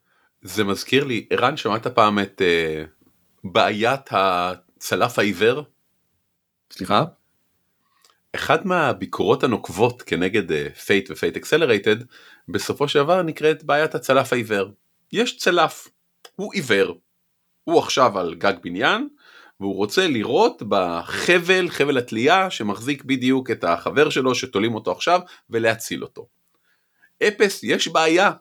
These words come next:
Speaker 1: לצלף שלנו, הוא עיוור. אבל מה?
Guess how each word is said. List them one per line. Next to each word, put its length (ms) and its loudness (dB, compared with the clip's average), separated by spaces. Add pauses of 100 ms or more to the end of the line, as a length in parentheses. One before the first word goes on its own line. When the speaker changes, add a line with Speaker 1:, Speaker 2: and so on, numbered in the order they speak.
(320)
Speaker 1:
לצלף 640 2
שלנו, 340 0 (360)
הוא 200 -2
עיוור. 500 -2 (1400)
אבל 240 4
מה? 220 0